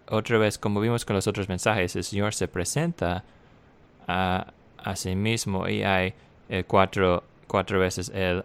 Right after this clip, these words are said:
el quien, el que, el quien. Y una cosa que vemos diferente de aquí que no hemos vis-,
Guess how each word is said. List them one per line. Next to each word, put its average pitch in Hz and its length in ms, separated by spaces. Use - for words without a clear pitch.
el 104 240
quien, 101 280
el 95 220
que, 95 260
el 92 220
quien. 95 260
Y - 80
una 113 200
cosa 113 300
que 101 140
vemos 101 280
diferente 104 560
de 107 120
aquí 113 180
que 101 160
no 120 200
hemos 113 120
vis-, 98 260